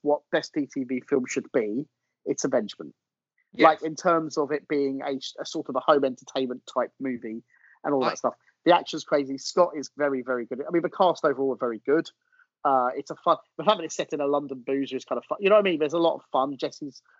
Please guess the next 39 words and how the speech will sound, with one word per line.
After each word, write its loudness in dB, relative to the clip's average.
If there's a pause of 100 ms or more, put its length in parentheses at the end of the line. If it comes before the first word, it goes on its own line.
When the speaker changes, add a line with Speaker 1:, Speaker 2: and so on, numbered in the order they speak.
(140)
Speaker 1:
a -14
very, 2
you -2
know, -2
Speaker 2:
Yeah, 2
the 2
prison -
Speaker 1:
confident 0
and 2
Speaker 2:
stuff's -6
Speaker 1:
bold 6
Speaker 2:
proper 0
Speaker 1:
director. 0
Speaker 2:
nasty -4
as -12
well, -4
right? -14
Speaker 1:
Prison 6
stuff's 2
good. 8
Yeah, 6
nasty. 2
It's -2
really -2
wonderful 0
action -4
in -2
it. -4 (280)
There's 2
a -6
couple, 4
there's 0
two -2
scenes -4
in -2
it, -4
but -4
I -2
just, -16